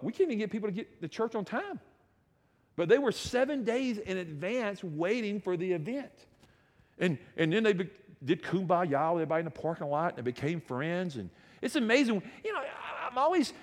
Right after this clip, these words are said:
it's like, I wish we would act in the church like we act at ball games. I mean, drunks can hit you and they can spill drinks on you. You go, "Oh, bless you, he's just a drunk, help him." And, uh, but in the church, if somebody's just a little bit short or a little bit curt or they're having a little bit rough day, we grow extremely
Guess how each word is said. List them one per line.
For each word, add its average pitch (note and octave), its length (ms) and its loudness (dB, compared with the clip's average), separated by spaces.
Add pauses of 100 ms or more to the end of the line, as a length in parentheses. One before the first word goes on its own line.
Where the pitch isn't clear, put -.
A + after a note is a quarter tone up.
it's - 140 -2
like, C#4+ 220 4
I G#3 60 4
wish C#4+ 320 4
we D#4+ 100 6
would A3+ 140 2
act G#3+ 280 -2
in G#3 60 -4
the E3 80 -2
church A#3 400 0
like F3 100 0
we F3 160 -2
act E3 220 -2
at F#3 100 -6
ball A3+ 240 2
games. F3+ 320 -4 (220)
I - 60 2
mean, A#3+ 180 0
drunks A#3 460 2
can G3 220 0 (140)
hit - 300 2
you C4 160 0
and B3 80 0
they A3 60 4
can F#3 160 -4
spill A#3+ 240 0
drinks A3 340 -2
on G3 120 0
you. G3+ 80 0
You G3+ 100 -2
go, G3+ 160 4 (180)
"Oh, A#3+ 180 -4
bless F3+ 380 -4
you, D#3 80 -4
he's C3+ 100 -8
just G#3+ 160 -8
a - 40 -6
drunk, F#3 300 -2
help G3 220 0
him." C3 140 -6 (280)
And, A#3 200 8
uh, G3 140 8 (640)
but A#3 120 4
in B3 60 2
the A#3 80 4
church, D4+ 400 4
if A3+ 100 0
somebody's C#4 380 2
just - 180 -6
a G#3+ 60 4
little G#4+ 340 6
bit G#4 180 4
short F#4+ 380 4
or E4 80 0
a E4 40 0
little G#4+ 200 6
bit F#4+ 160 0
curt F4 300 2
or D4 60 -2
they're A#3+ 120 0
having B3 220 0
a A#3 40 2
little G4+ 260 8
bit F#4+ 160 0
rough C#4 300 4
day, A#3 240 6
we A3 200 0
grow G3+ 240 6
extremely A3+ 800 0